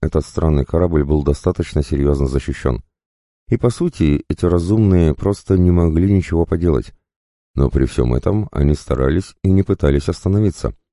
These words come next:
Я уже молчу о том, что они не пытались каким-то образом изменить ситуацию. Например, попробовать банально провести атаку с нескольких направлений.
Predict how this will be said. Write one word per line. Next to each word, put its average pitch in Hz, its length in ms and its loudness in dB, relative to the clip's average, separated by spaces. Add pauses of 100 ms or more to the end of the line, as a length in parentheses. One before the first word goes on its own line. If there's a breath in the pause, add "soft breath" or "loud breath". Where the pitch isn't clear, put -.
(300)
Я 67 180 2
уже 65 220 0
молчу 65 340 0
о 62 80 0
том, 85 280 0 (340 soft breath)
что 73 220 0
они 76 160 4
не 76 100 4
пытались 73 420 0
каким-то 73 420 -2
образом 71 460 0
изменить 69 440 0
ситуацию. 85 680 -4 (440)
Например, 101 460 2
попробовать 90 580 2
банально 85 420 4
провести 80 420 -2
атаку 82 500 0
с - 120 -12
нескольких 73 460 -4
направлений. 69 640 -2